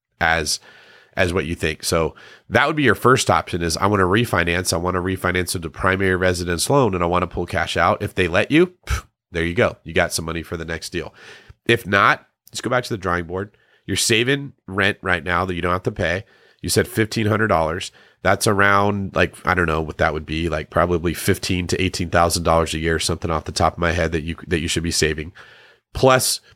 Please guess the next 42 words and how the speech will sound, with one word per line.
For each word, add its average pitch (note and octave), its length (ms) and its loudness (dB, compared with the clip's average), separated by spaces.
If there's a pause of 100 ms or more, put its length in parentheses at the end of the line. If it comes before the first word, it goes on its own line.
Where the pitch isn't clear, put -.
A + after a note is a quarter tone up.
(220)
whatever A2+ 420 2
money G#2 260 0
that G2 140 -2
you F#2+ 140 -4
were F#2 80 -2
saving F2+ 560 -2
on F2+ 100 -4
top G#2+ 280 0
of D2+ 120 -8
that, D#2 320 -8 (320)
right? E2+ 240 -2
So G2 220 -4
if F2+ 200 -2
you G#2 100 -4
can F#2+ 180 -2
save B2+ 500 2 (380)
twenty-five G#2+ 480 2
thousand G2 300 2
dollars G2+ 360 2
in F#2 80 -2
the F#2 80 -4
next F2+ 300 -4
year A2 200 2
by F2 160 2
working F#2+ 340 0
a D#2+ 40 -4
lot, D#2 340 2
that F2 220 0
could F2+ 140 -10
be F#2 180 -2
another F2 300 0
three F2 240 -6
and F2 80 -2
a E2+ 40 -2
half E2+ 220 -2
percent E2 280 -6
down E2+ 200 -2
payment E2 260 -6
on D#2+ 100 -4
your D#2+ 100 -6
next - 220 -10
house. - 360 0